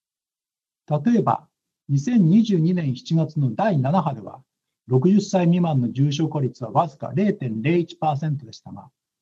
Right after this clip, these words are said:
六十歳、七十歳代は零点二六パーセント、八十歳以上でも一点八六パーセントと、著名に低下しています。致死率に関しても同様で、六十歳未満ではなんとゼロパーセント、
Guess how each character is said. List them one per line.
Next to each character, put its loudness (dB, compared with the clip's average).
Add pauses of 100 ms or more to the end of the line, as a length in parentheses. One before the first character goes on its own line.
(320)
六 2
十 2
歳、 -4
七 0
十 -2
歳 -6
代 -8
は -8
零 -2
点 -6
二 0
六 -6
パ -2
ー -2
セ -4
ン -6
ト、 -20 (760)
八 -4
十 2
歳 0
以 4
上 2
で -2
も -4
一 0
点 -2
八 -6
六 -6
パ -2
ー -2
セ -6
ン -2
ト -14
と、 -16
著 -2
名 4
に 0
低 -2
下 -10
し -20
て -16
い -14
ま -16
す。 -20 (1080)
致 0
死 4
率 2
に 4
関 0
し -12
て -6
も -4
同 0
様 0
で、 -8 (280)
六 0
十 6
歳 0
未 2
満 2
で -4
は -4
な 0
ん 0
と -12
ゼ -8
ロ 0
パ 0
ー -2
セ -16
ン -18
ト、 -20